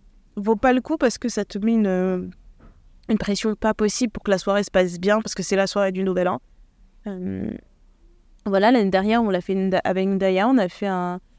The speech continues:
un dîner avec, euh, famille et amis, euh,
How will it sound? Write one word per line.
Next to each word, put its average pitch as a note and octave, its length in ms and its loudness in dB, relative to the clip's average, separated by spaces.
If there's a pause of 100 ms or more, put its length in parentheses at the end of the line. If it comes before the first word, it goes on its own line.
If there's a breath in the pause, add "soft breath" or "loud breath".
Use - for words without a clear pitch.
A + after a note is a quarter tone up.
un F#3 140 0
dîner A3 680 2
avec, F#3 380 0
euh, F3+ 300 -2
famille A3 640 2
et F#3+ 120 2
amis, G3+ 460 0 (100)
euh, F#3 360 -2